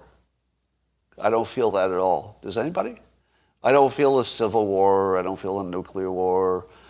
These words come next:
Um, I don't feel a war at all. I mean, might be a low-level conflict somewhere.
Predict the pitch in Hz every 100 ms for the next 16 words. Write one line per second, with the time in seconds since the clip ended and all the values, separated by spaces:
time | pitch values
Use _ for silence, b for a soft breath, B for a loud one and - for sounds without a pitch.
0 | B B B B - 107 101 92 92 -
1 | 135 196 180 131 110 117 90 98 92 -
2 | - - _ _ _ _ _ _ _ _
3 | _ _ _ _ _ _ _ _ _ -
4 | 104 95 90 117 107 101 92 92 95 92
5 | 87 90 - 87 85 80 - 85 76 85